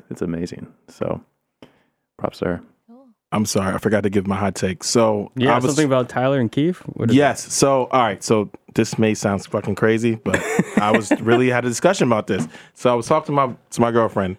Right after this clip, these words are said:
Speaker 3: and we were like, if we were doing the documentary, like, Continuing Hip Hop Evolution on Netflix, right? And then we're going to modern day, like, who will be a chapter? So we agreed, all right, Kanye would definitely be a chapter. Che would be a chapter. Um, and then here's where it gets a little spicy.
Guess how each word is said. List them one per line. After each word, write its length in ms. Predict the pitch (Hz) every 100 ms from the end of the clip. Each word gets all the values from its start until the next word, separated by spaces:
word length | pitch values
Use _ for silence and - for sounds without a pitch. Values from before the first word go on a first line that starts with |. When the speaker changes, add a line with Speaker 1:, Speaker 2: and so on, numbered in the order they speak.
| _ _ _
Speaker 3:
and 140 | - 120
we 60 |
were 60 | 123
like, 200 | 117 101
if 120 | 117
we 140 | 123 160
were 100 | 190
doing 300 | 151 151 135
the 80 |
documentary, 640 | 113 117 117 107 110 95 101
like, 80 | 95
Continuing 480 | 107 131 127 127
Hip 160 | 117 113
Hop 160 | 110 104
Evolution 500 | 101 101 101 - 95
on 100 | 98
Netflix, 400 | 101 - - -
right? 260 | 117 131 - _ _ _
And 100 | 107
then 80 | 110
we're 120 | 110
going 240 | 104 117 131
to 100 | 131
modern 400 | 123 120 127 123
day, 360 | 131 110 95 - _ _ _ _ -
like, 160 | 107
who 280 | 101 139 160
will 120 | 147
be 220 | 123 127
a 60 | 113
chapter? 580 | - 113 92 - - - _ _ _ _ -
So 180 | 127
we 180 | 113 117
agreed, 400 | 110 113 120 117
all 60 | 92
right, 220 | 101 98
Kanye 360 | 120 113 110 104
would 80 | 95
definitely 340 | 104 104 98
be 40 | 104
a 20 |
chapter. 480 | - 98 101 - 101
Che 260 | - 110
would 120 | 107 101
be 100 | 101
a 60 |
chapter. 580 | 98 101 95 - 101 101 _ _ _ _ _ _ 104
Um, 460 | 107 107 104 101 -
and 180 | 107 110
then 80 | 113
here's 240 | 127 123
where 100 | 123
it 60 | 113
gets 140 | 107
a 40 | 107
little 120 | 104
spicy. 440 | - 95 - -